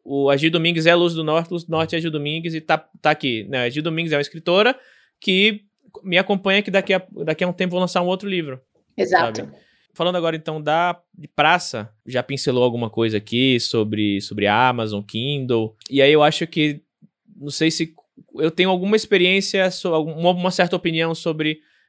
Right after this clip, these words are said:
Speaker 1: é, publicar na Amazon ou não, publicar no, no,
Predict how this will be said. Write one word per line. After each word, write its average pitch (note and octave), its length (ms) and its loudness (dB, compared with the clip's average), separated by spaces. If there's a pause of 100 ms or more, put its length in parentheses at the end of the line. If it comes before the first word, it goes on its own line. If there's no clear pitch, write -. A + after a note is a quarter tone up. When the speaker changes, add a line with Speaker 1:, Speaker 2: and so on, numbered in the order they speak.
Speaker 1:
é, B2+ 460 -2
publicar D#3 440 -2
na D#3+ 240 0
Amazon E3 340 -2
ou C#3 40 -2
não, D#3+ 240 -4
publicar D3+ 420 -2
no, D3+ 320 -4
no, C3 1160 -4